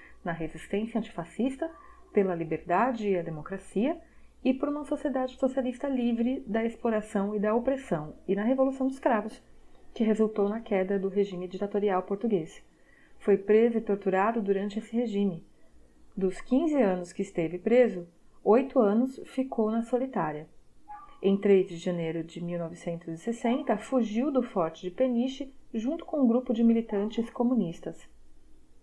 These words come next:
Para a fuga, foi utilizada uma anestesia para neutralizar um carcereiro e, com a ajuda de um guarda,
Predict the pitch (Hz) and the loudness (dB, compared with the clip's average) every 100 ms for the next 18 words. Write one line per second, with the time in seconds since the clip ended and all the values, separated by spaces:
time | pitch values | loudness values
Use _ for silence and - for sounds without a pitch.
0 | - - - - 208 170 - 247 196 170 | -20 -20 -20 -2 0 0 0 0 2 -2
1 | - - - - _ - - - 269 262 | -8 -20 -20 -20 _ -20 -4 2 2 2
2 | 226 202 202 208 214 214 214 220 226 - | 4 4 4 2 2 0 0 -2 0 0
3 | 170 202 262 277 254 240 240 277 277 254 | 0 2 2 2 0 4 4 4 -2 0
4 | 233 202 202 220 240 254 254 240 269 185 | 0 0 0 0 -2 -2 -4 0 2 4
5 | 165 165 - - - - 208 202 220 208 | 2 -4 -10 -20 -20 -2 -2 0 0 0
6 | 190 180 175 175 175 233 220 190 247 233 | 0 -2 0 0 2 2 4 4 4 2
7 | 180 | -2